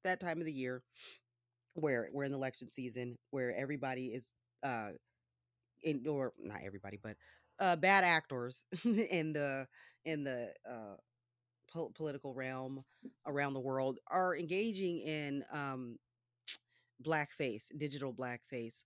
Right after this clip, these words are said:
um, to try to get black voters not to vote and to a-, attack black voters and, and, you know, on social media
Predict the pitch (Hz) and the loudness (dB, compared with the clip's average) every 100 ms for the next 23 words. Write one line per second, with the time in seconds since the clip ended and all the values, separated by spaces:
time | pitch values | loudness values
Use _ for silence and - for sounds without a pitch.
0 | - 127 123 113 - 175 - 156 143 135 | -8 -6 -6 -10 -10 -6 0 2 0 -2
1 | 143 127 139 131 120 127 127 - 113 131 | -4 -2 -6 -6 -6 -10 -10 -12 -12 -6
2 | 160 139 - _ _ _ _ _ - 196 | -2 -4 -6 _ _ _ _ _ 0 4
3 | 185 165 185 170 165 131 82 - - 156 | 4 4 2 4 4 2 -2 -4 -4 -4
4 | 185 - 127 120 - 123 123 123 120 123 | -4 -6 -10 -10 -10 -10 -10 -10 -8 -8
5 | 120 107 135 147 135 120 131 143 131 170 | -8 -6 -6 -4 -4 -6 -6 -8 -8 -2
6 | 175 170 135 | 0 0 -4